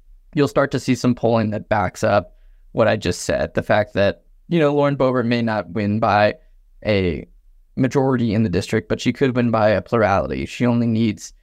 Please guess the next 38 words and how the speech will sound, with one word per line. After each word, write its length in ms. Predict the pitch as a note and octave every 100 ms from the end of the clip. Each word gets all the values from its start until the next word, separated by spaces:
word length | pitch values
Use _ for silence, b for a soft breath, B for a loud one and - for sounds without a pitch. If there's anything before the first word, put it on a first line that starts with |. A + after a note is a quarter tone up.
| _ _ -
a 100 | A#2
simple, 720 | - C3 B2 B2 G#2+ G2+ F2 -
uh, 300 | G2+ F#2+ C#3 E3+
<laughs> 60 |
you 100 | -
know, 140 | G#2 - _ _ _ _ -
to 80 | -
beat 220 | A#2 C#3
everybody 420 | - C3+ C#3 B2 A#2
else 200 | A#2+ -
in 80 |
the 80 | A2
ca-, 180 | - -
in 120 | - A#2
the 100 | A2
race 260 | G2 G#2+
to 100 | -
win, 360 | B2 A2+ A2 A2+
not 240 | A2+ G#2+
fifty-one 680 | - A#2+ - G#2+ A2 G#2 G2+
percent 360 | A#2 - G2
of 80 | E2+
the 80 | F2+
vote. 300 | F2+ F2+ D#2+
And 160 | A#2 A2
so 240 | - A2+
she 220 | G#2+ D#3
can 220 | D3+ D3 C3
win 340 | G3 C3 B2
with 160 | A#2+ -
thirty 260 | A#2 A2
percent 300 | G2+ - A#2
of 60 | A2
the 60 |
vote 220 | G#2+ G2+ F#2+
if 140 | F#2
it's 140 | -
split 520 | - - C3+ B2 A2+